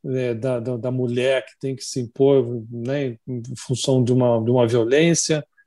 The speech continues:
É, você tem o Nomadland, que é essa pessoa que, né, joga tudo pro alto e vai, vai viver num trailer. Então, são várias formas de ver a vida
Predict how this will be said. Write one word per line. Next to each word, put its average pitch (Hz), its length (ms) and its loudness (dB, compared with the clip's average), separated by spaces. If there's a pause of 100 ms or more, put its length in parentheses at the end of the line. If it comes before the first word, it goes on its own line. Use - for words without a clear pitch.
(400)
É, 131 840 -4
você 143 340 -2
tem 147 120 2
o 151 120 4
Nomadland, 147 580 2
que - 80 -4
é - 20 -6
essa - 160 -10
pessoa 135 380 -4
que, 131 120 -10 (260)
né, 127 360 -6 (160)
joga 135 260 0
tudo 131 200 -4
pro 123 120 -6
alto 135 260 -2
e 123 40 -8
vai, 127 460 -6
vai 123 220 -8
viver 120 300 -6
num 107 160 -20
trailer. 156 500 4 (260)
Então, 214 280 -4
são 165 260 4
várias 185 560 2
formas 147 560 0
de 123 120 -10
ver 131 440 -4
a 110 260 -12 (140)
vida 135 460 2